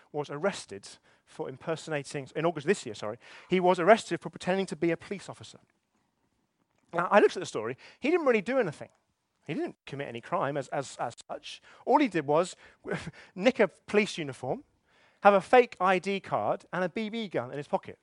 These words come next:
They were the three things that he did. And he went to jail for fifteen months. Now, why? Because we know that to impersonate a police officer is a serious offence.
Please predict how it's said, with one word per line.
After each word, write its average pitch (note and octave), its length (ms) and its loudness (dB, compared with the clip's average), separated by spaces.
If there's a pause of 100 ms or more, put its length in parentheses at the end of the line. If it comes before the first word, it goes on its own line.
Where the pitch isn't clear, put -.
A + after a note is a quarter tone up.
They D#3+ 100 -2
were E3 60 -2
the E3 60 -2
three F3 160 -4
things D3+ 240 -10
that E3+ 100 -6
he C#3 60 -8
did. C3+ 180 -10 (1080)
And G3+ 120 2
he A#3+ 80 6
went C#4 200 6
to A3 80 -14
jail G3+ 420 6
for F3 120 -8
fifteen A#3 460 -8
months. - 480 -8 (1600)
Now, G#3+ 160 -2 (320)
why? G3 480 4 (1300)
Because G#3 240 -6
we E4 160 -2
know D4+ 400 0
that E3 180 0
to - 120 -6
impersonate A#3+ 640 -2
a G#3+ 40 -2
police C4 320 -2
officer C#3+ 440 -4 (280)
is G#3 120 -2
a G#3 60 -4
serious C#4 500 0
offence. - 600 -2